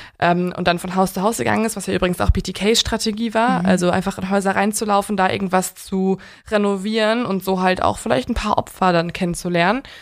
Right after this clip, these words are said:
Speaker 1: Ähm, all das war ja auch von ihm eine riesengroße Masche. Also sein ganzes Leben besteht darin, zu manipulieren und sich so alles irgendwie, ja, so Mittel zum Zweck mäßig hinzulegen und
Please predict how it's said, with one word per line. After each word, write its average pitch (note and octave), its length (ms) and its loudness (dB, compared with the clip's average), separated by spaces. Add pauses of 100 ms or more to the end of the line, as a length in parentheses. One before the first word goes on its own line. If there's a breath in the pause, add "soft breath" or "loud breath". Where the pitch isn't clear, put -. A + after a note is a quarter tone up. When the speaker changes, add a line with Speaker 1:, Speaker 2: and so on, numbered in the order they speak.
(280 loud breath)
Speaker 1:
Ähm, F3+ 400 2 (140)
all G#3+ 240 2
das G3+ 400 0
war G3+ 100 2
ja G3 140 4
auch G3+ 100 0
von G#3 160 -10
ihm G3+ 140 0
eine G3+ 140 0
riesengroße A3+ 540 -2
Masche. G#3 460 0 (260 loud breath)
Also F#3+ 160 0
sein G3+ 160 0
ganzes A#3 400 -4
Leben A3+ 300 -2
besteht G#3+ 300 -4
darin, G#3 380 -2 (220 loud breath)
zu F#3+ 120 -10
manipulieren G#3 640 0
und G3+ 120 -2
sich G3 140 -2
so - 120 0
alles G#3+ 360 0
irgendwie, G3 480 -2 (300 loud breath)
ja, G3+ 120 0
so G#3+ 100 2
Mittel B3 240 -2
zum G3 200 -8
Zweck A3 260 0
mäßig G#3+ 320 -2
hinzulegen E3+ 680 -2
und E3+ 120 -2